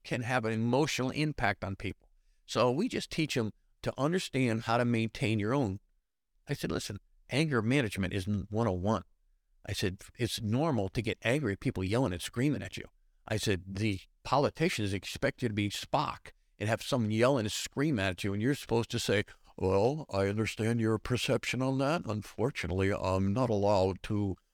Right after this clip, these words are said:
allow you to passage here.'" It's just crazy. Uh, but we do teach 'em that. The other thing about leads, and this is what I want you guys to pay attention,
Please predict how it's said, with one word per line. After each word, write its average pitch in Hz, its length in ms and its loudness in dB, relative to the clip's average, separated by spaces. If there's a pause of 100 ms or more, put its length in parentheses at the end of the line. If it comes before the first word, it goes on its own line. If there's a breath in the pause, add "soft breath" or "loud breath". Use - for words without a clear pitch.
(180 soft breath)
allow 117 300 4
you 101 140 4
to 98 100 0
passage - 580 -2
here.'" 90 300 -4 (320)
It's 170 160 -2
just - 200 -2
crazy. - 520 2 (600)
Uh, 110 220 4
but 110 180 2
we 117 120 2
do 147 180 2
teach - 320 -2
'em 107 100 0
that. 92 260 2 (140)
The 113 120 2
other 208 160 2
thing 147 200 0
about 110 340 2 (300)
leads, 110 400 0 (560)
and 107 160 0
this 147 140 2
is 113 100 -2
what 101 260 2 (320)
I 104 60 -4
want 127 240 0
you 123 60 2
guys 110 160 4
to - 80 -12
pay 107 160 2
attention, - 480 -6